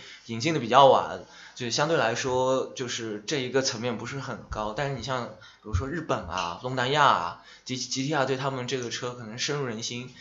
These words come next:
你包括像，呃，我们之前会说到的八六，对不对？在，在某一些，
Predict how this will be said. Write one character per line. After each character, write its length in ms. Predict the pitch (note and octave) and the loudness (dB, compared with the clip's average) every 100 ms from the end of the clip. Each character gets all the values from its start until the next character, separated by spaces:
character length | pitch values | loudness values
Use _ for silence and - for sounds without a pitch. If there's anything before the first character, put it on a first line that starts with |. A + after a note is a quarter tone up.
| - - - | -20 -18 -10
你 100 | A#2+ | 4
包 180 | D3+ | 4
括 260 | F3 E3+ D#3 | 6 4 4
像， 520 | C#3 C#3 B2+ A#2+ A#2 A#2 - - - | 4 4 4 4 0 -6 -16 -16 -8
呃， 280 | G#2+ G#2+ G#2 | -4 -2 -2
我 60 | |
们 380 | G2+ A#2+ C3 C3+ - | -2 -4 -6 -8 -10
之 180 | - C3+ | -8 -6
前 180 | B2+ C3 | -4 -4
会 100 | C3 | -4
说 220 | - B2 | -2 0
到 160 | B2 A2 | 2 2
的 60 | |
八 220 | G#2+ A#2+ | 6 8
六， 420 | D3+ D3+ G2 F#2 - | 8 6 2 -4 -10
对 100 | A2 | -10
不 80 | G#2 | -6
对？ 300 | G#2 F2+ - - _ | -8 -8 -14 -20 _
在， 240 | C3 B2 | -2 -2
在 220 | B2 C3 B2+ | 0 0 0
某 240 | A#2 G#2+ | -2 -4
一 60 | A#2+ | -4
些， 160 | C3+ | -8